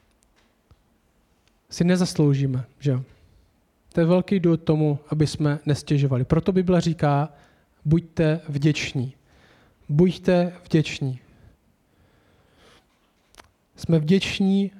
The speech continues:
nestěžujeme si. A on říká, „Dobrořečte těm, kteří vás pronásledují.“ Jo, tohle není jenom,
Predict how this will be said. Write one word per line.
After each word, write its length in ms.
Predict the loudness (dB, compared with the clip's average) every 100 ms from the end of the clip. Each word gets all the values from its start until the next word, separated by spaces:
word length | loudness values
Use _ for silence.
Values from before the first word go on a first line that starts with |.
| -4
nestěžujeme 680 | -2 -2 0 2 2 2 0
si. 280 | -2 -8 -8 _ _ _ -20 _ _ _ _ _ _
A 60 | -2
on 100 | -2
říká, 360 | 0 0 0 -4 -20 _ _ _ -20 _ _ _ _ _ _ _ _ _ _ _ _ _ _ 0
„Dobrořečte 720 | 2 4 4 4 2 0 -4
těm, 200 | -2 -2
kteří 220 | -2 -2 2
vás 220 | 0 0
pronásledují.“ 760 | -2 0 -2 -2 0 0 -2 -8 -20 -20 _ _ _ _ _ _ _ _ _ -8
Jo, 60 | 0
tohle 260 | 2 4
není 260 | 4 4 4
jenom, 340 | 4 4 2